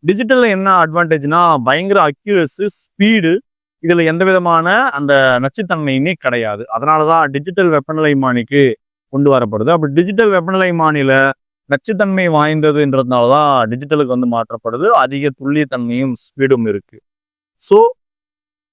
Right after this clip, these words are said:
இன்னைக்கு இந்த வெப்பம்ன்ற டாபிக்ல இருந்த இந்த வீடியோ வந்து உங்களுக்கு புரிஞ்சிருக்கும்னு நம்புறோம்.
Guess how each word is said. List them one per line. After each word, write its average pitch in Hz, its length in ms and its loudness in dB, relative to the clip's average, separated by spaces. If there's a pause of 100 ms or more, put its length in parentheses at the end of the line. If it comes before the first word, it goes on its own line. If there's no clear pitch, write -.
(260)
இன்னைக்கு 175 280 0 (160)
இந்த 156 140 0 (200)
வெப்பம்ன்ற 185 520 -2 (120)
டாபிக்ல 156 380 0 (360)
இருந்த 143 220 0 (220)
இந்த 127 160 0 (360)
வீடியோ 160 280 4
வந்து 147 180 -4
உங்களுக்கு 131 300 -2 (140)
புரிஞ்சிருக்கும்னு 151 580 -6
நம்புறோம். 120 300 -6